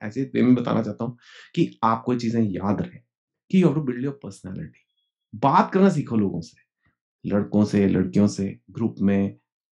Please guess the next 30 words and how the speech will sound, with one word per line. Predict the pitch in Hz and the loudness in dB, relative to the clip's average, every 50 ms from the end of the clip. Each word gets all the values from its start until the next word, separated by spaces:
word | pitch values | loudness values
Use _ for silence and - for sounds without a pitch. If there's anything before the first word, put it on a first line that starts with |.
| _ _ _ _ - | _ _ _ _ -10
हो | 160 | -6
सकता | 170 - 104 - - | -6 -6 -4 -2 -2
है | 107 - | 0 2
कोई | 104 104 | 2 0
कैफे | 101 - 104 104 101 - - 101 98 | 0 0 -2 -4 -4 -4 -4 -4 -2
में, | 98 98 95 95 92 92 98 | -2 -2 -2 -4 -4 -6 -8
हो | 104 107 | -8 -10
सकता | - - - 101 | -10 -8 -6 -4
है | 101 104 | -2 -2
कहीं | 104 95 | -2 -2
bus | 87 95 98 95 - | -2 -4 -4 -4 -4
में | 104 | -4
जा | 101 95 | -4 -4
रहे | 90 92 101 | -4 -4 -4
हो, | 101 92 - - - - _ - - | -4 -4 -6 -12 -20 -20 _ -6 -2
in | 123 135 | 0 0
a | 139 139 135 | 0 0 -2
way | 120 117 117 123 120 | -2 -4 -6 -6 -6
कि | 143 | -6
लोगों | 131 123 127 135 143 | -4 -4 -4 -4 -4
को | 143 131 | -4 -4
ये | 110 110 | -4 -2
भी | 117 127 | -2 -2
ना | 139 127 | -2 -4
लगे, | 123 113 117 | -4 -8 -8
"यार, | 117 101 107 123 127 | -10 -10 -10 -12 -14
ये | 123 | -14
कितना | 120 _ _ - 107 117 117 | -16 _ _ -10 -8 -8 -6
cheap | 120 113 110 101 98 90 | -4 -2 -2 -2 -2 -4
है।" | 85 95 - | -8 -8 -10